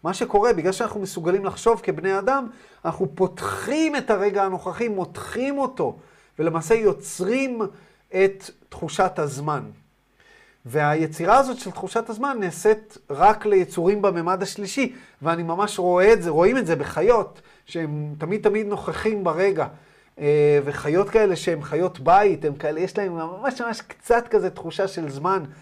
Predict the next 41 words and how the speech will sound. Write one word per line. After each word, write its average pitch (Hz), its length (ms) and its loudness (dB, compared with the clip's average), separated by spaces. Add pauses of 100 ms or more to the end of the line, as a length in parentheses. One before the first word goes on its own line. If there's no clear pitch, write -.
(340)
אה, 143 100 0
ועשיתי 147 400 2
את 180 60 6
זה 156 180 0
ב-, 147 160 4
במכון 143 420 -4
שלי 175 160 -2
בארצות 147 320 -2
הברית, 165 220 0
גם 147 160 -8
עשיתי 147 280 -10
שם 147 160 -8
ניסיונות, 143 720 -8 (480)
אה, 131 140 -4
כל 156 120 -6
מיני 165 160 -6
ניסיונות 151 420 -6
מגניבים 151 440 -4
עם 165 100 -8
כלבים, 147 520 -2 (360)
אה, 135 240 -4
ל-, 139 300 4
לראות, 147 280 -2
לנסות 151 460 -4
עם, 139 80 -6
אה, 143 320 -2
כמה, 156 260 -6
איזה 156 280 -4
זיכרון, 143 600 0 (160)
תחושת 143 360 -6
זמן 156 280 -4
יש 139 220 -10
להם. 117 180 -8 (680)
אה, 131 400 -2
אז 135 140 -4
יש 196 100 -4
שם 220 120 -4
כל 220 140 4
מיני 220 140 2
דברים 165 280 -2
מעניינים. 143 460 -4